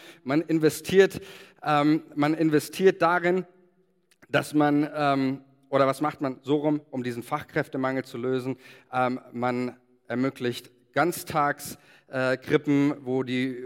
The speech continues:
wo Frauen oder auch Väter ihre Kinder hingeben können und, ähm, somit dann letztendlich für die Wirtschaft arbeiten können. Das ist der Gedanke, der dahinter, das ist auch nicht irgendwie,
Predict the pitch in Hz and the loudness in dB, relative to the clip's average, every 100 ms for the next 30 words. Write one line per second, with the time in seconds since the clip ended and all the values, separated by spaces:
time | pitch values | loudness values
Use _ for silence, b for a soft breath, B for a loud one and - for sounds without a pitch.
0 | 127 120 - 131 139 147 127 117 - 143 | -8 -8 -6 0 2 0 -2 -6 -4 -2
1 | 139 143 131 117 - 135 127 131 139 131 | -2 -2 -6 -8 -2 0 0 -2 -4 -2
2 | 127 120 131 123 120 120 b b b _ | -4 -4 -6 -4 -6 -8 b b b _
3 | 123 123 120 - - - 117 113 117 b | -2 -2 -4 -6 -14 -10 -6 -6 -6 b
4 | b _ _ _ 110 127 135 127 - - | b _ _ _ -8 0 2 0 -8 -20
5 | _ 117 120 117 - 110 123 - 117 113 | _ -4 -2 -4 -10 -10 -10 -8 -8 -4
6 | 113 156 143 156 147 120 110 110 104 151 | -4 -2 -2 0 2 2 -2 -10 -2 -2
7 | 170 180 160 139 135 185 196 165 165 151 | -2 -2 0 0 0 -2 0 2 2 2
8 | 147 165 160 127 - 147 - 127 135 131 | 0 -2 -2 -4 -10 -14 -10 -6 -6 -6
9 | 139 131 120 127 | -6 -6 -4 -6